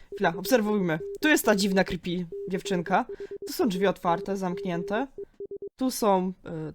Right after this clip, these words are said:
tak, tu tak mniej więcej, powiedzmy. Nie zapamiętam tego, jak nic nie ma opcji. To jest ten dziwny obraz. Tu jest człowiek na tym obrazie, dlaczego to wygląda tak creepy? Tu są pudła, przewrócone szafki, te sprawy.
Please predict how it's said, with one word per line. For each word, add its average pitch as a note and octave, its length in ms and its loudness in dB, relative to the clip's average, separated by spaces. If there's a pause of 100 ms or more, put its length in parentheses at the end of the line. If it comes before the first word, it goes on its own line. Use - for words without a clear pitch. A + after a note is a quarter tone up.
tak, B3 420 -2
tu G#3 400 -10
tak F#3 320 -6
mniej F#3+ 160 0
więcej, G#3 440 0
powiedzmy. G#3+ 680 -4 (100)
Nie G3+ 100 -8
zapamiętam G#3 640 -4
tego, F#3+ 260 -4
jak F#3+ 300 -6
nic - 300 -20
nie F#3 100 -8
ma F#3 160 -6
opcji. F#3 380 -10 (420)
To D4 60 -2
jest G#3+ 140 -6
ten D#3 120 -4
dziwny C#3+ 300 -8
obraz. D3+ 480 -8 (800)
Tu B3+ 80 0
jest F4+ 240 0
człowiek C4+ 360 4
na G#3 80 4
tym G#3 140 0
obrazie, G3 460 4
dlaczego G#3 320 0
to A3 120 -8
wygląda F#3 360 -2
tak F#3 160 -6
creepy? E3 420 -6 (1300)
Tu G3+ 40 -10
są G3 180 0
pudła, F#3+ 400 0
przewrócone F#3+ 640 -4
szafki, E3+ 460 -8
te F3+ 180 -8
sprawy. D#3+ 580 -6